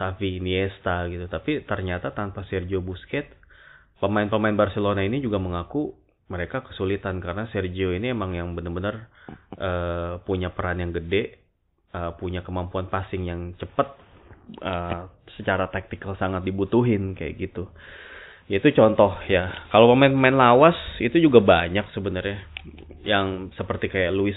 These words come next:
Monti waktu di timnas Italia tahun tiga empat.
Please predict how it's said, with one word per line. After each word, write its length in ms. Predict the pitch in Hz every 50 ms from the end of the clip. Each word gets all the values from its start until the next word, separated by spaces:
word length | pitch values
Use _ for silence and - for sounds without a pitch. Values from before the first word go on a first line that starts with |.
| - -
Monti 560 | 101 98 101 101 95 - 110 110 104 101 98
waktu 320 | 98 95 90 87 98 92
di 60 | 92 90
timnas 320 | - 92 90 90 87 90
Italia 400 | - - - 95 90 85 85 -
tahun 160 | - 87 87
tiga 240 | 87 87 90 90 80
empat. 640 | 107 113 110 110 - 104 98 95 90 90 - - _